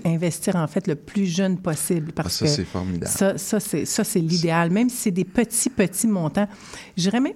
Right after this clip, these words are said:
Speaker 1: est-ce que, est-ce que, est-ce que je suis, euh, folle un peu de dire ça, mais vingt-cinq piastres par, euh, deux semaines de paye, c'est, peux-tu, c'est, ça va sûrement faire une différence, là,
Speaker 2: Ça
Speaker 1: mais
Speaker 2: va faire une différence.
Speaker 1: c'est ça, hein, parce
Speaker 2: Ça
Speaker 1: que
Speaker 2: va faire une différence. En fait, Chantal, je dirais, on commence petit,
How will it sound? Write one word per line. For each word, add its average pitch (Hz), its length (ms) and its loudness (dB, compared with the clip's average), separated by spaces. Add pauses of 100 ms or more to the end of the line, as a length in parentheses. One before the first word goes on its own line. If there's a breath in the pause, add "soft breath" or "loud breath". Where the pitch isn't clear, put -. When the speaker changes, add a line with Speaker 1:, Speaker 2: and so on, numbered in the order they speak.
(120)
Speaker 1:
est-ce 151 240 0
que, - 80 -2
est-ce 208 260 0
que, - 60 -2
est-ce 160 140 -4
que 180 80 -2
je - 60 -4
suis, - 260 -12
euh, 147 200 -2
folle 170 300 -4
un 156 100 0
peu 175 140 -4
de 165 60 -2
dire 165 180 0
ça, 240 140 -2
mais 185 260 0
vingt-cinq 175 720 0
piastres 170 500 0
par, 143 300 2
euh, 143 240 2
deux 170 240 0
semaines 170 360 2
de 151 80 0
paye, 156 300 0
c'est, 156 180 -2
peux-tu, 180 360 -4
c'est, 151 220 0
ça 123 180 0
va 127 160 -2
sûrement 156 280 0
faire - 160 -2
une 147 120 0
différence, 147 500 -2
là, 220 80 2
Speaker 2:
Ça 190 100 2
Speaker 1:
mais 151 60 4
Speaker 2:
va 101 80 2
faire 107 200 0
une 98 120 -2
différence. 87 460 -6
Speaker 1:
c'est 165 180 0
ça, 214 180 0
hein, 180 280 2
parce 170 160 0
Speaker 2:
Ça 196 80 4
Speaker 1:
que - 60 2
Speaker 2:
va 127 80 2
faire 147 260 -2
une 107 140 0
différence. 117 600 -2
En 107 140 -2
fait, 139 220 -4
Chantal, 127 420 -2
je 120 60 -4
dirais, 107 400 0
on 101 80 0
commence 120 440 -2
petit, - 460 -4